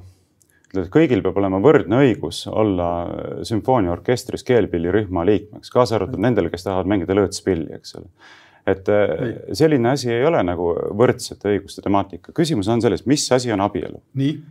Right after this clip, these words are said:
Speaker 1: Nii, abielu on mehe ja naise vaheline liit. Nii.
Speaker 2: Aga kas ma tohin öelda vahele, mi-, kuidas mina defineerin, siis jätka. Ma ütlen ühe lausega sulle.
Speaker 1: Nii.
Speaker 2: Abielu on õigus valida endale elukaaslane, partner.
Speaker 1: Aga see õigus on sul nii või teisiti olemas.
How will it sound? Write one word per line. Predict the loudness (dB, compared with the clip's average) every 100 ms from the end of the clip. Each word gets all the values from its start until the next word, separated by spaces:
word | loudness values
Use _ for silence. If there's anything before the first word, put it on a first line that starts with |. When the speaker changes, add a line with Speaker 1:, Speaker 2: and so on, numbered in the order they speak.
| -4
Speaker 1:
Nii, | 2
abielu | 4 6 6 6
on | 4 4
mehe | 2 2
ja | 2
naise | 0 0 -2
vaheline | -2 -2 0
liit. | 0 -2 -6 _ -6
Nii. | 2
Speaker 2:
Aga | 2 2
kas | 2
ma | 4
tohin | 4
öelda | 4 4
vahele, | 6 4
mi-, | 2
kuidas | 0 -2 4
mina | 4
defineerin, | 4 2 2 2
siis | 0 2
jätka. | 0 -2 -6
Ma | -2
ütlen | 2 6
ühe |
lausega | 6 6 2
sulle. | -2 -4
Speaker 1:
Nii. | -4 -10 -20 0
Speaker 2:
Abielu | 2 8 10 10 8 6 -2
on | 4
õigus | 4 4 2 4
valida | 6 6 4
endale | 2 6
elukaaslane, | 6 6 2 -4 -8 -16 -6
partner. | 0 0 -2 -12 -14 -6
Speaker 1:
Aga | 0
see | 4
õigus | 4 4 0
on |
sul | -2 -2
nii | 0
või |
teisiti | 0 -2 -4 -6
olemas. | -6 -10